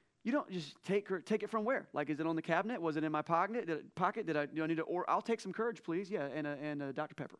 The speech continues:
You know, like, it's not just out there. It's gotta, it's gotta be driven by something. It's gotta have some sign, some sort of, like, meat behind it.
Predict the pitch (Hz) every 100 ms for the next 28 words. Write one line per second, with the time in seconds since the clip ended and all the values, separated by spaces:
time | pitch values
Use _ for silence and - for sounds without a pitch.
0 | - 208 220 208 - - 202 277 269 233
1 | 196 247 294 190 160 160 - - 226 302
2 | 254 - - - - 240 294 294 240 175
3 | 220 214 196 175 190 175 - 135 151 202
4 | 196 165 214 208 220 185 175 131 - 208
5 | 208 190 156 156 147 160 175 180 202 196
6 | 202 180